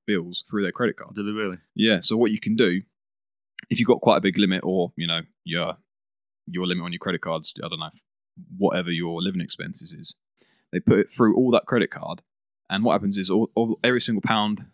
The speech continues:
Speaker 1: that they spend, they get points and rewards and what you get back. So say if you're spending, you know, your points, like one Avios point for one pound you spend,
Speaker 2: Yeah.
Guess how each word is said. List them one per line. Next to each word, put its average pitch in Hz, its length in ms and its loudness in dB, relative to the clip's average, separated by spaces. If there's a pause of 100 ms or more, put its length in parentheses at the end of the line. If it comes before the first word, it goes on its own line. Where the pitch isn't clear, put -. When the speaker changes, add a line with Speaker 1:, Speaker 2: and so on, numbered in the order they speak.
Speaker 1:
that 82 60 -10
they 92 120 2
spend, 92 460 -2 (260)
they 101 80 0
get - 240 -2
points 95 400 2
and 90 120 -6
rewards 92 420 -2
and 90 100 -8
what 85 140 -6 (220)
you 90 140 -12
get 92 160 -4
back. - 300 -2
So 98 220 2 (420)
say - 160 4
if 110 60 2
you're 104 80 2
spending, 95 640 0 (140)
you 85 140 -4
know, 85 100 -4
your 90 180 -4
points, 90 380 0
like 85 160 0
one 98 160 0
Avios 90 360 -2
point 87 260 -6
for 82 100 -8
one 90 180 0
pound 95 260 -4
you 82 60 -6
spend, - 380 -14
Speaker 2:
Yeah. 87 220 -2